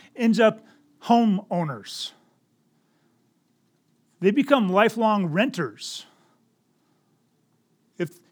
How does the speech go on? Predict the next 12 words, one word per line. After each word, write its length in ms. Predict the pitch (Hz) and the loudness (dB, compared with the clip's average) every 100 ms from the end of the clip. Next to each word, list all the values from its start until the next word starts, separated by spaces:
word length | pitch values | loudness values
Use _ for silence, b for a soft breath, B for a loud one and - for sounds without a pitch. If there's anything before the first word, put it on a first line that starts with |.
| - | -10
if 80 | 196 | 2
you're 260 | 202 233 | 2 2
unfaithful 580 | 233 226 226 247 240 240 | 0 0 4 4 4 2
with 180 | 214 196 | 2 2
another's 580 | 185 190 208 285 294 190 | 0 2 2 2 -2 -4
property, 680 | - 180 160 175 165 175 160 | 0 2 2 0 -2 -2 -2
who's 200 | 226 214 | -4 -2
gonna 180 | 277 | -2
give 240 | 202 220 185 | 0 0 0
you 200 | 214 208 | 2 2
your 280 | 175 180 - | 0 -2 -2
own? 520 | 190 175 127 - | -2 -2 -6 -14